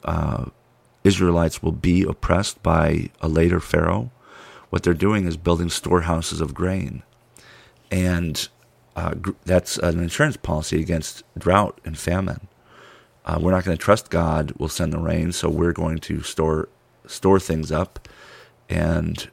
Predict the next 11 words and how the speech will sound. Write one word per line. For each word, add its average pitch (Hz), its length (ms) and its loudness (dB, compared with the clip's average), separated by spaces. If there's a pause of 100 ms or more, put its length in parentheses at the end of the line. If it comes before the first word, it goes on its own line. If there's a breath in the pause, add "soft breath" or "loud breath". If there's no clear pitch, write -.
(140)
you 90 100 -2
know, 78 140 0
accumulate. 90 800 -2 (720 loud breath)
Um, 80 400 -2
it's 82 100 -4
not 113 140 2
capitalism. 87 840 2 (600)
I 87 60 -8
mean, 85 80 -2
they 82 80 0
weren't 85 200 -2